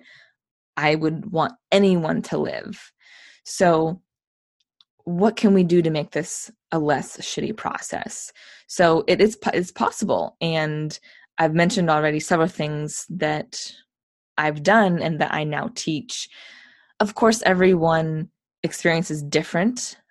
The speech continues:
I got, um, chemotherapy, uh, biweekly, and, uh, Katie, I believe, got it monthly. Some people get it weekly.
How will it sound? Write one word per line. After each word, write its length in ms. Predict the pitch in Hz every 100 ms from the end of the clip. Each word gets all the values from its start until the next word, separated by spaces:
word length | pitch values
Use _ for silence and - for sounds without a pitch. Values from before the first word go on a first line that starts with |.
| _
I 240 | 156 156
got, 520 | 160 160 156 - - - _ _ _ _ -
um, 540 | 175 151 151 147 165 - _ _
chemotherapy, 960 | - 180 165 165 156 151 - 156 151 151 - - _ _ _ - - _ _ _
uh, 280 | - 127 117
biweekly, 880 | 160 156 160 156 151 - 190 240 247 _ _ _ _ _ _ _ _ _
and, 640 | 160 156 151 147 147 147 - _ _ 127 -
uh, 260 | 147 151 -
Katie, 320 | - 175 170
I 60 |
believe, 540 | 165 165 165 160 175 -
got 180 | 170 160
it 180 | 151 -
monthly. 840 | 156 139 156 175 - 214 214 220 - -
Some 220 | - - 175
people 260 | 180 156
get 160 | 156 139
it 200 | - 202
weekly. 680 | 233 226 220 214 208 208